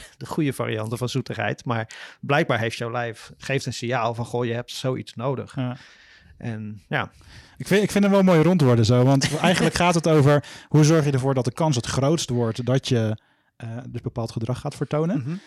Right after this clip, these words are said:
Speaker 2: En dat, dat kan verschillen per persoon. En bij,
Speaker 1: Ja.
Speaker 2: bij de ene persoon werkt dat goed, o-, eh, om dat meer vanuit cognitie te doen. Eh, bij de andere meer, eh, vanuit gevoel. En misschien is het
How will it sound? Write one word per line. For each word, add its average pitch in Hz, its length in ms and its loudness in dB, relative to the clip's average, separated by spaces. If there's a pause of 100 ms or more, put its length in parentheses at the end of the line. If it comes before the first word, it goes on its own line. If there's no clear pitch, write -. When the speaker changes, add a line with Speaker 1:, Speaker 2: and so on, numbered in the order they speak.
(160)
Speaker 2:
En 135 100 -4
dat, 123 160 -2
dat - 300 -6 (100)
kan 127 200 0
verschillen 143 320 -2
per 127 160 2
persoon. 156 440 -2
En 123 180 -4
bij, 123 100 -2
Speaker 1:
Ja. 123 80 -4
Speaker 2:
bij 120 100 -2
de 127 60 -6
ene 135 180 0
persoon 131 260 -2
werkt 127 180 0
dat 123 120 -6
goed, - 420 -6
o-, 123 140 -10
eh, 120 220 -12
om 127 100 -2
dat 117 260 -4
meer 123 220 -2
vanuit 117 360 -4 (100)
cognitie 131 380 -2
te 151 100 -2
doen. 165 240 0 (440)
Eh, 120 220 0
bij 117 120 0
de 131 60 0
andere 131 340 2
meer, 123 400 0
eh, 113 360 -6
vanuit 123 260 0
gevoel. 131 340 0
En 120 160 -4
misschien 120 280 -2
is 113 60 -2
het 120 120 -4